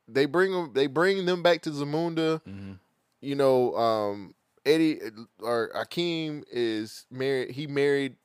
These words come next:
Speaker 1: um, what's her name?
Speaker 2: She's your queen
Speaker 1: Yeah, they
Speaker 2: too.
Speaker 1: married. She the queen. Find out that this nigga had another son. He was like, "I didn't know." And she was like, "Well, how you not know?" And she was like, "Well, it's okay."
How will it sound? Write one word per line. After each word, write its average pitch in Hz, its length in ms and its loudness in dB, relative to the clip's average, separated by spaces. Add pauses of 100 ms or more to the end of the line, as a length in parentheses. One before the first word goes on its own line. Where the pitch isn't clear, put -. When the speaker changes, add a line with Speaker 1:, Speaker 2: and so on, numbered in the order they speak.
(140)
Speaker 1:
um, 110 440 2 (320)
what's 139 160 -4 (100)
her - 80 -2
name? 370 180 0
Speaker 2:
She's 403 200 -4
your 466 300 -4 (480)
queen 480 160 -2 (260)
Speaker 1:
Yeah, - 180 6 (220)
they 185 160 4
Speaker 2:
too. 175 60 0
Speaker 1:
married. 170 520 2
She 156 140 -10
the 139 80 -8
queen. 156 500 -4 (640)
Find 165 240 6
out 160 140 4
that 143 80 -6
this 151 100 0
nigga 160 220 0
had 147 180 4
another 143 240 0
son. 135 320 -2
He 143 80 -4
was 135 80 -4
like, 113 160 0
"I 135 140 4
didn't 175 240 2
know." 170 360 4
And 127 120 -4
she - 80 -8
was 156 100 -4
like, 120 160 2
"Well, 127 140 -2
how 196 160 8
you 226 160 0
not 214 200 2
know?" 208 220 4
And 180 100 2
she 180 120 -8
was 165 120 -4
like, 143 120 4
"Well, 208 240 6
it's 240 120 2
okay." 110 500 0